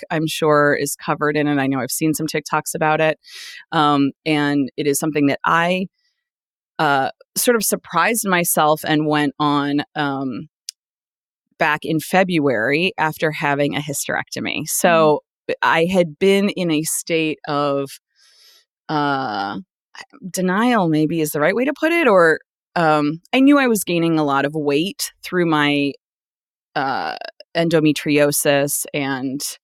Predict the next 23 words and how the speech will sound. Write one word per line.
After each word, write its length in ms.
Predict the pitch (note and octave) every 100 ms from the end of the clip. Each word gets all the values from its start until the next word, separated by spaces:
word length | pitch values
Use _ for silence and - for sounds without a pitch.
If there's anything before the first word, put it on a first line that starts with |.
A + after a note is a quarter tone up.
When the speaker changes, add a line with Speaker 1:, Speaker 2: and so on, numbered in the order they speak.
| _ _ - _ _
Speaker 1:
um, 480 | D3 C#3 B2+ - E3 _ _ - _
pelvic 380 | - D#3 D3+ D3
floor 200 | - C#3+
congestion, 440 | - D3+ C3 D#3
through 240 | C#3+ E3+ D#3 -
all 180 | C3+
of 100 | C#3
these 240 | D3 C#3+ -
issues 340 | D#3+ - D3 C3
that 140 | C#3
led 160 | C3 B2
to 100 | C#3
my 120 | C#3
hysterectomy. 680 | C3+ - B2 - F3+ F#3 E3
I 60 |
knew 420 | D3+ D#3+ D#3+ D#3 D3 - - _
that 80 | E3
I 80 | C#3+
wasn't 280 | C#3+ D3 C#3
moving 240 | D3 C#3
around 300 | C#3+ E3+ F3+
very 240 | F3+ F3+
much. 480 | E3+ E3 D#3+ D3 -